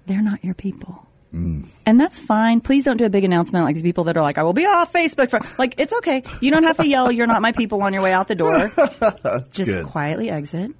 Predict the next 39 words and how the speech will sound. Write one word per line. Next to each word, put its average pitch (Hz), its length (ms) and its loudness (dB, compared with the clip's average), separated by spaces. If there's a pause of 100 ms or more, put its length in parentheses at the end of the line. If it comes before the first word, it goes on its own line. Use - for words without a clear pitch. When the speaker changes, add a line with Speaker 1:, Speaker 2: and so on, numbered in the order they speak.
(120)
Speaker 2:
Yeah. 80 280 -4
Speaker 1:
and 175 160 -2
go 170 180 -2
to 190 100 -2
a 240 80 -4
space - 880 -8 (340)
that's 185 200 -4
your 233 100 -4
people. - 480 -10
Speaker 2:
Yeah. - 120 -6
Speaker 1:
'Cause, 208 120 0 (100)
you 226 140 2
know, 214 300 0 (520)
be 254 200 4
that 196 240 -4
space 131 400 -6
as 151 180 -4
much 156 220 -2
as 151 160 -6
you 135 80 -6
can - 420 -8 (160)
Speaker 2:
Right. - 160 -6
Speaker 1:
for 180 140 0
other, 151 340 -4 (140)
other 156 160 -2
Speaker 2:
That's 151 120 -6
Speaker 1:
people. 139 300 -4
Speaker 2:
good. 131 200 -6 (280)
Speaker 1:
Yeah, 403 300 -2
it's 294 180 -2
re-, 269 220 0
it's 285 180 -2
so 320 140 0
simple. 175 500 0 (460)
It's 226 140 2
Speaker 2:
That's - 180 -8
really - 100 0
Speaker 1:
hard, 139 380 0
Speaker 2:
good. - 100 -6